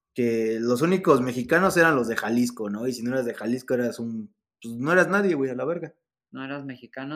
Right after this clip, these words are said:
Speaker 1: No eras
Speaker 2: definitivamente.
Speaker 1: mexicano, y aparte, pues, Jalisco está bien culero, güey, no mames. Ahorita, ve ahorita, güey, Jalisco es pueblo, güey.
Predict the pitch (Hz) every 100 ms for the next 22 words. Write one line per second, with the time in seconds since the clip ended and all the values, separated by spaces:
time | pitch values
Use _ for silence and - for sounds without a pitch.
0 | 147 127 131 123 120 123 110 120 123 131
1 | 101 - - 104 104 - - 113 113 110
2 | 113 113 110 - 107 120 131 107 101 104
3 | 113 123 127 123 120 _ _ _ _ _
4 | _ - 127 135 135 139 120 139 143 143
5 | 165 170 123 120 120 131 - 135 - _
6 | 135 160 165 123 107 107